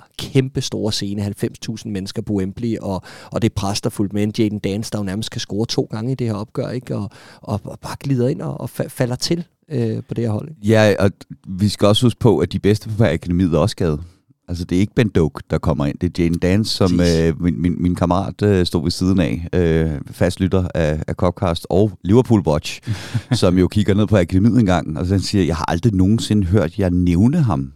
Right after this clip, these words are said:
Speaker 3: Mhm.
Speaker 2: når vi gennemgår spillerne på akademiet. Hvem er han?" Ikke? Og jeg måtte blive ham bare sk-, svært skyldig. Jeg anede heller ikke, hvem manden var før for en uge siden, vel?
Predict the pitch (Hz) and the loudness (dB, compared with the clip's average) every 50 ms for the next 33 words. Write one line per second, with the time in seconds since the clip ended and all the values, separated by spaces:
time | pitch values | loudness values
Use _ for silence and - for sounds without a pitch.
0 | _ _ _ - 113 107 92 92 85 92 82 - 98 98 113 110 98 101 82 - | _ _ _ -4 -2 0 0 2 0 0 0 0 2 2 4 4 2 2 0 0
1 | - - - 107 113 113 110 95 - 95 87 87 - 98 95 110 123 120 104 85 | -2 -2 0 0 2 0 0 0 0 -2 -2 0 -2 0 2 2 0 0 -2 0
2 | 82 117 127 - - 107 127 131 143 135 123 - - - - 101 104 104 101 95 | 0 0 0 2 0 -2 0 0 0 0 -2 -2 -4 -4 -2 0 2 2 0 0
3 | - 107 101 90 92 107 - - - - - - - - - 120 107 - - - | 0 0 0 0 0 -2 -4 -6 -8 -12 -12 -12 -8 -2 -2 -2 -2 -2 0 0
4 | 117 117 135 131 120 95 104 104 104 107 107 117 135 151 139 110 92 92 90 - | 0 0 -2 -6 -4 0 2 2 2 2 2 2 2 0 0 0 0 -2 -2 -2
5 | - 90 95 101 - - 95 82 90 92 - - 92 - - - 104 101 101 95 | -2 -2 0 0 0 -2 -2 0 -2 0 0 0 -2 -2 -2 0 0 2 4 4
6 | 104 117 123 - 107 98 95 98 95 110 | 2 2 2 2 0 2 2 2 0 0